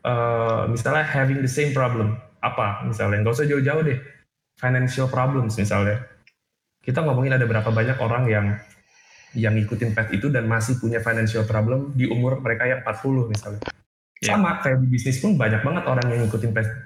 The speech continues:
Speaker 1: path bisnis, bahkan sampai umur lima puluh belum sukses gitu. Ya kan? Jadi, jadi ini balik lagi tuh ke pertimbangan kenapa harus nine to five dan kenapa harus ke bisnis.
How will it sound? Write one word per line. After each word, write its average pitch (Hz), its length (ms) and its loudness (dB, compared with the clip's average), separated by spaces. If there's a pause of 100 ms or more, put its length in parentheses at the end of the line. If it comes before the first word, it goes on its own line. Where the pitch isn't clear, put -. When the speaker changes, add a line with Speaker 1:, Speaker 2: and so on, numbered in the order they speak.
(100)
Speaker 1:
path 110 240 -2
bisnis, 107 400 0
bahkan 120 240 0
sampai 123 240 2
umur 120 160 0
lima 117 240 2
puluh 143 160 2
belum 123 240 0
sukses 139 260 -2 (140)
gitu. - 180 -8 (960)
Ya 110 160 2
kan? 117 120 2 (260)
Jadi, 156 400 0
jadi 127 240 0 (380)
ini 147 200 0
balik 117 240 2
lagi 147 200 2
tuh 135 160 -2
ke 113 120 0
pertimbangan 110 560 2
kenapa 110 320 0
harus 110 120 0
nine 110 160 0
to 107 120 -6
five 110 160 -2
dan 110 160 0
kenapa 107 280 -2
harus 104 120 -2
ke - 80 -4
bisnis. 123 560 -2